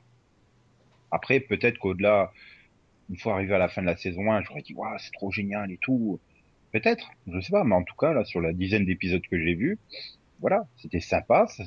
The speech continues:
j'aimais bien regarder, mais je courais pas derrière, donc j'ai pas cherché à aller voir les épisodes suivants.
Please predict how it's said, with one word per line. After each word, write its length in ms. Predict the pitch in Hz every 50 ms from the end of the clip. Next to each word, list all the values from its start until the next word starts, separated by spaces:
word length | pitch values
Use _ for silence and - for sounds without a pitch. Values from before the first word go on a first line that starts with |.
| 80 - - 65 -
j'aimais 260 | - 85 85 87 87
bien 180 | 82 101 110 95
regarder, 480 | 90 82 87 76 76 82 - 165 214 240
mais 200 | 202 120 98 90
je 120 | - -
courais 280 | 92 - - 78 80 -
pas 140 | - 104 107
derrière, 420 | 110 98 98 101 135 180 180 135
donc 160 | 92 90 87 -
j'ai 80 | 82
pas 180 | - - 104 98
cherché 460 | - - - 95 - - - 131 147
à 120 | 139 98
aller 200 | 87 85 87 87
voir 180 | 82 87 98 104
les 180 | 95 85 76 87
épisodes 300 | 85 - 87 80 90 -
suivants. 380 | - - 131 107 92 95 113